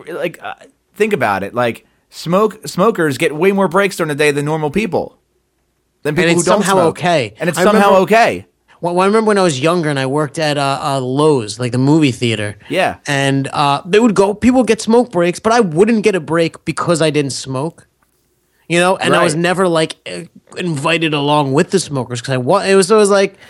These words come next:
Speaker 1: It, it's weird, man. That's
Speaker 2: Yeah.
Speaker 1: and, and speaking of habits, like, you don't have to give up. One of the things you probably have to give up is smoking. I'm
Speaker 2: That
Speaker 1: sorry.
Speaker 2: shit, that shit is damn expensive.
Speaker 1: Like, my mom's a sm-
Speaker 2: Especially in New York, dude. Fourteen dollars a
Speaker 1: Oh,
Speaker 2: pack.
Speaker 1: dude.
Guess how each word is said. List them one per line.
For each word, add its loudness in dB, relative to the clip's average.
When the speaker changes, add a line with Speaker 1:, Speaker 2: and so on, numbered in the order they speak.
Speaker 1:
It, -12
it's 0
weird, 0
man. -8
That's -4
Speaker 2:
Yeah. -2
Speaker 1:
and, -4
and -6
speaking -6
of -2
habits, -4
like, -6
you -6
don't -2
have -10
to -8
give -6
up. -2
One 0
of 0
the -6
things -2
you -2
probably 0
have -2
to -4
give -4
up -4
is -12
smoking. -12
I'm -4
Speaker 2:
That 0
Speaker 1:
sorry. -2
Speaker 2:
shit, -12
that 0
shit -4
is -2
damn -4
expensive. -10
Speaker 1:
Like, -4
my -2
mom's 0
a -8
sm- -10
Speaker 2:
Especially 0
in -2
New -2
York, 0
dude. -8
Fourteen -6
dollars -2
a -12
Speaker 1:
Oh, 0
Speaker 2:
pack. -10
Speaker 1:
dude. -4